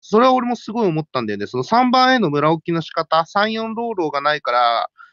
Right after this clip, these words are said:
えー、三番が村になるっていう、その五番のロジックはすげえおかしいなとは思ってた。それはすごい思ったかな。で、まあ、六番のそのスラの理由とか、その辺をちゃんと精査した上で、まあ、基本的には六番行きたいなって思ってるけど、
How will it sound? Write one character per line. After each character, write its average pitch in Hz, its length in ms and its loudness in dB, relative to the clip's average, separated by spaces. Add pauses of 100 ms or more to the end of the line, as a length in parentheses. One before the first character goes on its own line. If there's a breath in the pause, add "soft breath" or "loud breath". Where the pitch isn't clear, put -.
(140)
え 120 180 -2
ー、 120 40 -6
三 180 220 0
番 190 160 0
が 185 120 0
村 180 180 2
に 165 120 0
な 123 100 0
る 101 120 -4
っ - 100 -20
て 120 60 -6
い 110 60 -2
う、 104 60 -6
そ 127 80 -8
の 127 80 -4
五 139 100 -2
番 160 160 2
の 175 80 2
ロ 175 140 4
ジ 175 80 2
ッ 175 80 -2
ク - 80 -2
は 165 80 0
す - 100 -12
げ 170 60 2
え 165 40 4
お 143 60 4
か 127 140 -2
し - 160 -8
い - 20 0
な 110 140 0
と - 100 -8
は 90 60 -4
思 90 160 -8
っ - 20 -10
て - 140 -18
た。 - 120 -18 (1120 soft breath)
そ - 120 -6
れ 156 80 2
は 160 80 2
す 151 140 -6
ご 139 80 2
い - 20 2
思 104 140 -2
っ - 40 -6
た - 180 -8
か - 100 -6
な。 - 220 -6 (880 loud breath)
で、 135 760 2 (720 loud breath)
ま 143 160 0
あ、 - 20 -2
六 135 240 -2
番 226 160 2
の 220 80 -2
そ 220 100 -6
の 202 200 0
ス - 180 -8
ラ 226 120 2
の 160 100 0
理 139 160 -6
由 156 160 2
と 170 100 -6
か、 139 100 -6
そ 156 140 -8
の 165 100 -2
辺 175 220 0
を 175 60 -2
ち - 100 -8
ゃ 170 80 0
ん 175 60 -4
と 175 100 -8
精 185 220 0
査 127 120 -2
し - 140 -14
た 135 120 0
上 131 180 0
で、 101 200 -2
ま 135 120 -8
あ、 151 40 -6
基 151 120 -14
本 190 200 -2
的 - 200 -10
に 185 100 2
は 160 80 2
六 117 240 -8
番 135 160 -2
行 127 100 -10
き - 40 -14
た 139 120 0
い 107 60 -2
な 110 120 -4
っ - 20 -20
て - 180 -16
思 92 140 -14
っ - 40 -20
て - 160 -14
る 117 80 -8
け 101 120 -6
ど、 92 240 -6